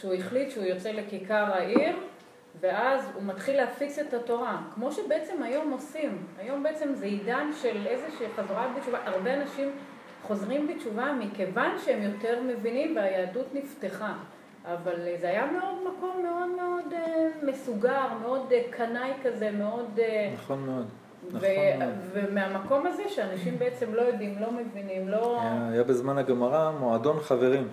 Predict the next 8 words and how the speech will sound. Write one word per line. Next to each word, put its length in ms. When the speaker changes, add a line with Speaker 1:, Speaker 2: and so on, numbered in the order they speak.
Speaker 2:
האלה 220
ששומרים 500
על 100
הטומאה 340
והטהרה, 340
קראו 200
להם 160
החברים. 500